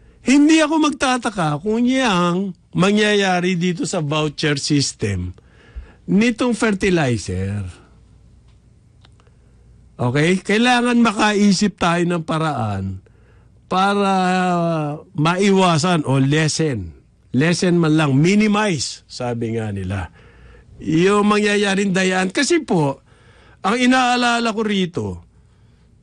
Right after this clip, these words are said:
ang sitwasyon ng isang magsasaka, eh, hindi, kung sabihin natin sa English, ideal.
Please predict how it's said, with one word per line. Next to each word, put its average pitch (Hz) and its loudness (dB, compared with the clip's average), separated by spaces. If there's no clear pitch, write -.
ang 220 0
sitwasyon 254 2
ng 240 0
isang 226 0
magsasaka, 165 -4
eh, 226 0
hindi, 226 -2
kung 208 -2
sabihin 202 2
natin 185 -2
sa 170 -4
English, 165 0
ideal. 151 0